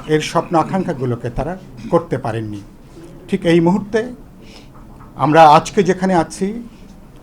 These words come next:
আমরা জুলাই সনদ ইতিমধ্যে তার যে একটা আদেশ জারি হয়েছে, আহ,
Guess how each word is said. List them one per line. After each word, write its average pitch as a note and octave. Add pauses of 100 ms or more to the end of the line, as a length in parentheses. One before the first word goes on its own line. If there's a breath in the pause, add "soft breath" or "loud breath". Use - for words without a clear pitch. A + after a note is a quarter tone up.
(120)
আমরা C#3+ (140)
জুলাই D3
সনদ C#3+ (1160)
ইতিমধ্যে D3
তার C3+
যে C3 (560 loud breath)
একটা C3+
আদেশ D3+
জারি D3+
হয়েছে, D#3+ (1120)
আহ, C#3